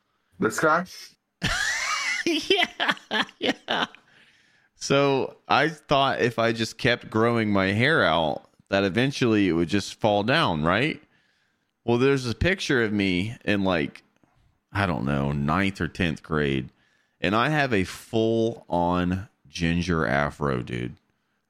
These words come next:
Speaker 2: It's horrific.
Speaker 1: You're like Red Foo?
Speaker 2: Oh my gosh, it's so bad. And I just thought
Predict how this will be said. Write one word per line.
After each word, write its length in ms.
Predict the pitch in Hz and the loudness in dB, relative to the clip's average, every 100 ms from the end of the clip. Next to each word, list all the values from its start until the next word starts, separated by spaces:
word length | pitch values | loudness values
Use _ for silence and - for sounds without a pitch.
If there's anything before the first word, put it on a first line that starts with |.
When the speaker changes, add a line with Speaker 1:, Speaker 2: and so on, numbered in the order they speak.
| - | -4
Speaker 2:
It's 340 | 110 117 - | -2 -2 -6
horrific. 1200 | - - 117 98 80 78 90 98 - 71 - - - _ _ _ _ - | -12 -2 0 0 -4 -2 0 0 -2 -6 -6 -14 -20 _ _ _ _ -2
Speaker 1:
You're 140 | 92 | 2
like 140 | 92 87 | 2 2
Red 240 | 92 92 | 2 2
Foo? 260 | - 131 - - - - | 2 2 0 -10 -20 -4
Speaker 2:
Oh 240 | 123 139 120 | 0 2 2
my 160 | 92 | 0
gosh, 420 | 80 90 87 90 98 | 0 0 0 -2 -4
it's 260 | - - | -6 -8
so 520 | - - - 98 101 90 | -16 -6 0 2 2 0
bad. 560 | 85 82 80 71 65 - _ _ | 0 0 0 0 -4 -12 _ _
And 120 | 98 | -2
I 120 | 113 127 | 0 0
just 240 | 139 - | -2 -2
thought 300 | 131 120 85 | 0 0 0